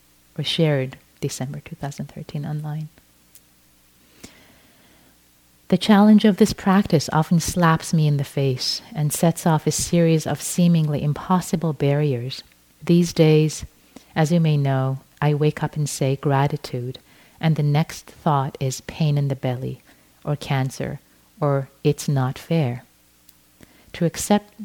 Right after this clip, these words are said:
such thoughts with gratitude may be impossible and even contribute to further unwholesome states of mind.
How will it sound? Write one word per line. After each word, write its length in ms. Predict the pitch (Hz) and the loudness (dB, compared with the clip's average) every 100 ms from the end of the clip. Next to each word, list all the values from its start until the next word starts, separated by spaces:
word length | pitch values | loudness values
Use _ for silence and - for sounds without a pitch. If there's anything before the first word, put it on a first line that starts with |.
| - _ | -18 _
such 360 | - 202 180 - | -2 0 0 -4
thoughts 720 | - 196 180 160 - - - | -2 2 2 0 -6 -14 -6
with 200 | 170 160 | -4 -2
gratitude 720 | 165 160 165 170 - 143 143 - | 2 4 4 0 -4 -4 -4 -2
may 200 | 151 151 | 0 0
be 140 | 165 | 0
impossible 840 | 156 - - 165 - - 131 143 - _ _ - | -2 -4 -4 -4 -4 -8 -8 -12 -16 _ _ -2
and 180 | 165 151 | -2 0
even 320 | 175 175 175 165 | 0 2 0 0
contribute 560 | 165 - - 175 165 | -2 -2 -2 -2 -2
to 100 | - | -6
further 460 | - - 170 170 160 | -12 -2 0 2 0
unwholesome 600 | - 151 - 165 156 - 147 | -2 -4 -2 -4 -4 -8 -8
states 360 | - 143 - | -6 -6 -6
of 100 | 139 | -6
mind. 460 | 139 135 131 131 | -4 -4 -4 -6